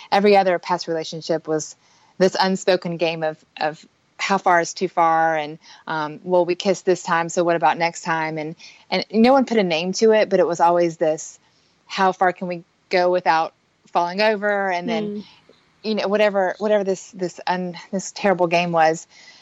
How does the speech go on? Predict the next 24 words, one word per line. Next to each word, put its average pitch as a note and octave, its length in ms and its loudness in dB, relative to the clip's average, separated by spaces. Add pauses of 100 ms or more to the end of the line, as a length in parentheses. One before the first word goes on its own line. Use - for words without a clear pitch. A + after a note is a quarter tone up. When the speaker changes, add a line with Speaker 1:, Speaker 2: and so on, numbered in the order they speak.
Speaker 1:
But A3 120 6
with G#3+ 160 6
Brian, C4 420 0
it A3 120 -8
was G3+ 160 -4
like, F3+ 320 2 (280)
"Well, G#3+ 140 2
we're G#3+ 100 2
not F#3 180 0
married, A3+ 320 0
so F#3 320 2
it's F#3+ 180 -4
not G3+ 140 0
even F3 240 -6
a D#3+ 60 -10
discussion." D#3 580 -2
Like, E3+ 180 -4
we G3 120 2
didn't G#3 220 0
even G3 180 -4
put G#3 160 -4
ourselves E3+ 420 0
in E3+ 120 -6
those D#3+ 260 -4